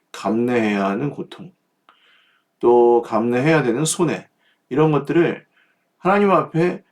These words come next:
기도로 올려드려야 된다는 말씀을 하고 계시는 거죠. 세상 사람들은 어떻게 합니까? 그것을 그냥 자기가 풀죠. 자기가 해결합니다. 스트레스 풀어서 해결하려고 하고,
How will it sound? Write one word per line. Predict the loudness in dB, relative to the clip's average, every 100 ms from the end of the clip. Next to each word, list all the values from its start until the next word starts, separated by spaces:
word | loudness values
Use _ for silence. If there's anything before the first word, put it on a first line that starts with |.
| _
기도로 | -6 2 6 6
올려드려야 | 6 4 2 2 2
된다는 | 0 -4 -8
말씀을 | -6 -6 -6 -6 -8 -8 _ _ _
하고 | -8 -4
계시는 | -4 -4 -10 -14
거죠. | -16 -20 _ _ _ _ _ _ _ _ _ _ _ _ _ _ _ _ _ _ _ _
세상 | -2 0 2
사람들은 | 2 2 2
어떻게 | 0 -2 -6 -4
합니까? | -2 -2 -2
그것을 | 0 2 2 2 -2 -4 -10 _ _ _
그냥 | -4 -2 0
자기가 | -2 -2 0 0
풀죠. | -2 -2 -2 -2 -6 -10 _ _ _
자기가 | -4 0 2
해결합니다. | 2 0 2 2 2 0 -4 -8 -14 _ _ _ _
스트레스 | -14 0 2 4 0
풀어서 | 0 0 2 2 2
해결하려고 | 2 2 0 0 0 0
하고, | 0 0 -2 -2